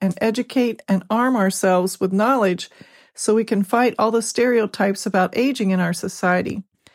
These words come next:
In other words, I want you to be superheroes. I want, I want to help you with the education part. Knowledge is power. This podcast episode and the next three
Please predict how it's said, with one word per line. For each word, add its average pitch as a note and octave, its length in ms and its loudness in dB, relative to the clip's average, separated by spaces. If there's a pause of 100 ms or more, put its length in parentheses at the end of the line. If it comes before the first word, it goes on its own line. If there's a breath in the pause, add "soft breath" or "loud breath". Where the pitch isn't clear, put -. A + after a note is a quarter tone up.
(320 soft breath)
In G#3+ 100 2
other C#4+ 220 2
words, G3 440 2
I G#3 60 0
want A#3 260 0
you C4 60 -8
to B3 80 0
be G#3+ 160 -2
superheroes. G#3+ 1040 0
I G3+ 60 2
want, A#3 300 -2 (200)
I A3 80 2
want C#4 240 -2
to B3+ 80 2
help D4 300 0
you G3+ 120 4
with G3 140 4
the - 100 -2
education A3 640 -2
part. - 400 -2 (520 soft breath)
Knowledge A#3 440 2
is A#3+ 240 0
power. G#3+ 600 0 (240)
This - 260 -2 (240)
podcast B3 640 -2
episode G3 600 0
and G3 100 2
the G3 80 2
next G#3 280 -4
three G3+ 560 0